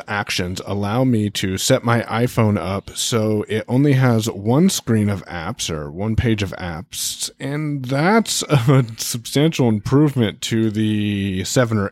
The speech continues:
eight pages of apps I typically have. Now, my apps are in folders on one page, and at the bottom in my dock is the launch application,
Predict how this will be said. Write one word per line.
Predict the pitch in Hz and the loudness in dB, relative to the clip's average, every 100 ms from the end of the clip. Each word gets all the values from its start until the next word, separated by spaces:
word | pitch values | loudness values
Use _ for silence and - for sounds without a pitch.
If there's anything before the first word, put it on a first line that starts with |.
| - | 0
eight | 139 135 - | 2 2 -6
pages | 113 110 104 98 | -2 -2 -2 -4
of | 98 | -2
apps | 92 82 - 80 | -4 -8 -8 -6
I | 80 | -6
typically | - 80 69 - 82 | -8 -10 -10 -10 -8
have. | 117 196 - _ _ _ _ _ - _ | -6 -6 -8 _ _ _ _ _ -20 _
Now, | 135 | 4
my | 147 | 4
apps | 143 156 165 - - - | 2 -2 -2 -4 -6 -2
are | 135 135 | -2 0
in | 143 196 | 0 0
folders | - 131 139 214 - - | 2 2 2 -2 -8 -4
on | 120 120 131 | -2 2 2
one | 131 104 110 156 | 0 -2 0 2
page, | 180 104 143 175 - | 2 2 0 -4 -2
and | 123 123 113 | 0 0 0
at | 117 | -2
the | - | -2
bottom | 110 143 190 123 120 | 2 2 4 4 2
in | 120 | 2
my | 143 | 0
dock | 156 101 117 - | 0 -2 -2 -4
is | 110 107 101 | -2 -2 -4
the | 104 101 101 | -4 -4 -6
launch | 98 101 101 123 - - | -6 -4 -2 -4 -8 -8
application, | 92 - 104 127 123 - 76 | -8 -6 -2 2 2 0 -4